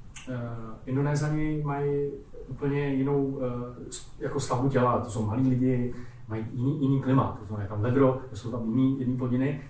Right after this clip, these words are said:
takže jako nemohl jsem furt na-, najít něco vhodného, co by se dalo vzít a přivést do střední Evropy. A jednou moje přítelkyně říká, jestli nechci dělat nápoj, který je z bylinek, který lidem pomáhá.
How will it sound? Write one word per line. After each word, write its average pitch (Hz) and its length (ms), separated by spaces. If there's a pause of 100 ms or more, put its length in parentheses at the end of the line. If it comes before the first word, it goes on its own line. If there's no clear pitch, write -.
takže 101 180
jako 156 180
nemohl 147 220
jsem 208 160
furt 160 180
na-, 156 200
najít 156 160
něco 175 200
vhodného, 127 680
co - 120
by 147 100
se 156 140
dalo 147 180
vzít 139 300
a - 100
přivést 143 340
do 147 240
střední 139 340
Evropy. 135 420 (600)
A 107 420
jednou 127 200
moje 143 120
přítelkyně 135 440
říká, 131 200
jestli 131 200
nechci 131 200
dělat 123 140
nápoj, 135 220
který 123 160
je 117 60
z 104 60
bylinek, 120 260
který 120 180
lidem 120 200
pomáhá. - 600